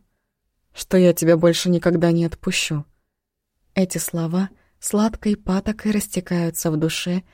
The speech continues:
и оседают там. Становится стыдно, что я эти дни себя накручивала, думала о плохом — а он находился рядом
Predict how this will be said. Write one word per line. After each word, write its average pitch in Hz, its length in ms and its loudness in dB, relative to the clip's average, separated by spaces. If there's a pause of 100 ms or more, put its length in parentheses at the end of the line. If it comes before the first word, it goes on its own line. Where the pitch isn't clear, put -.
(200)
и 214 120 2
оседают 160 560 0 (100)
там. 151 260 -4 (560)
Становится 190 640 0
стыдно, 175 520 0 (240)
что - 240 -2
я 208 260 2
эти 214 200 0
дни 180 220 2
себя 185 260 0
накручивала, 185 720 -2
думала 170 380 2
о 170 40 -6
плохом — 175 540 -2 (440)
а 214 80 2
он 233 220 4
находился 180 640 0
рядом 185 320 0